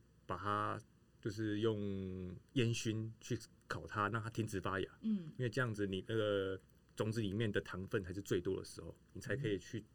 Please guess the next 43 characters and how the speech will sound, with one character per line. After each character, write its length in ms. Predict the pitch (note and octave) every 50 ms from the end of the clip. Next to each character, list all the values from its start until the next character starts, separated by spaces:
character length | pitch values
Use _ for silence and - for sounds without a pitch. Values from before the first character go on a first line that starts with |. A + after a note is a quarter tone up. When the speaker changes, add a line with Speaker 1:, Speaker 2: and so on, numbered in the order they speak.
| _ - -
Speaker 1:
做 220 | - - C#3 G2+ - - -
酿 200 | - C#3+ B2 F#2+ F2+ -
酒。 220 | - - D#2 - - - - -
Speaker 2:
嗯。 60 | - - - - - - - - - - - - - - - - - - - - - - - -
Speaker 1:
所 160 | - F3 F#3+
以 180 | A3 G#3 F3+ - - - - - - -
当 120 | - G#3 G#3
你 80 | E3+
知 140 | C3 - - F3+
道 60 | D3+
它 140 | C#3+ F3 F3
是 160 | - F3+ D3+
经 260 | - - D#3+ E3+ E3
过 320 | E3+ F3+ E3+ D3 C3 - - - - -
很 340 | - - C#3 A#2+ G#2+ G#2+ G#2
多 260 | - - F3+ E3 E3+
人 120 | D#3+ B2+ A2+
的 80 | A#2+
努 220 | A2+ G#2+ G2 F#2 F#2+
力， 220 | G#2+ G#2 E2+ - - - - - - -
然 140 | - F#2+ G2
后 140 | - C#3
经 260 | C3 - - B2+ C3+ C3+
过 160 | C#3+ C#3 A#2+
层 280 | A#2 - - A#2+ B2
层 240 | C3 - A#2 A2+ A#2
关 180 | - A#2+ A2+ A2+
卡， 240 | - - E2+ E2 - - - - - - - -
你 100 | - A#2
拿 140 | A2+ A2+ A#2
到 120 | - -
一 80 | - D#3
瓶 320 | - - - A2+ F#2+ G2
十 460 | G2+ - - - - - - - G#2+ A2+
年、 220 | A#2+ A2+ G2+ G#2+
十 200 | G#2+ - - G#2
二 160 | A#2 C#3 B2+ A2
年 140 | G2+ F#2
的 60 | F#2 F#2+
东 220 | F2+ G2+ F#2+ G2
西， 240 | F#2+ G#2 G2 F#2 F#2 - _ - - - - - - - - -
产 220 | - - F#2 G#2 A2+
品， 160 | - -